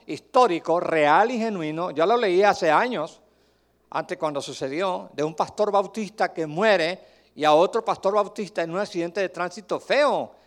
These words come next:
en Texas, en un puente. Y luego viene otro pastor que estaba en la misma, en la misma conferencia que este, Y venía en su carro y cuando llega al puente no puede pasar y va y Dios le dice, "Ve y ora por, por",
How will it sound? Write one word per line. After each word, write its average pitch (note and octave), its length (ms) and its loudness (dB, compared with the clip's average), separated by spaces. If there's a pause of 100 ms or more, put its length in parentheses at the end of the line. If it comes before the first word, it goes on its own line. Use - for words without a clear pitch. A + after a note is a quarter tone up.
(120)
en C3 180 -8
Texas, B2+ 520 -6
en A#2+ 120 -12
un D#3 140 -10
puente. B2+ 420 -6 (360)
Y D3+ 100 -6
luego F3+ 200 2
viene G#3+ 180 0
otro A3 180 -2
pastor G3+ 420 -2 (320)
que D3+ 80 -12
estaba F3+ 260 -2
en G#3 60 -6
la F#3 80 -2
misma, G#3+ 380 -6 (460)
en D3 100 -8
la D3 80 -6
misma F#3 280 -6
conferencia F3+ 600 -6
que F#3 220 0
este, F#3 340 -8 (240)
Y C#3+ 120 -8
venía D3+ 340 -4
en F3+ 120 -8
su G#3 160 -6
carro F#3 300 0
y F#3+ 40 -6
cuando D#3+ 180 -6
llega D3+ 240 0
al F#3+ 100 0
puente F#3+ 300 -4
no F#3 140 -4
puede F3+ 200 0
pasar F#3 360 -2
y F3+ 60 -6
va F3 240 -2 (300)
y D#3+ 220 -2
Dios E3 180 0
le F3+ 120 0
dice, E3+ 260 -2
"Ve D#3+ 240 -2
y F3 80 2
ora F#3 260 4
por, D#3 240 -2
por", - 360 -12